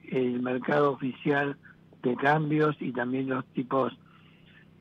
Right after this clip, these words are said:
de ajuste de la tarifa de electricidad y gas,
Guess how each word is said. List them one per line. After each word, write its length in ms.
de 1120
ajuste 500
de 120
la 160
tarifa 440
de 80
electricidad 680
y 100
gas, 280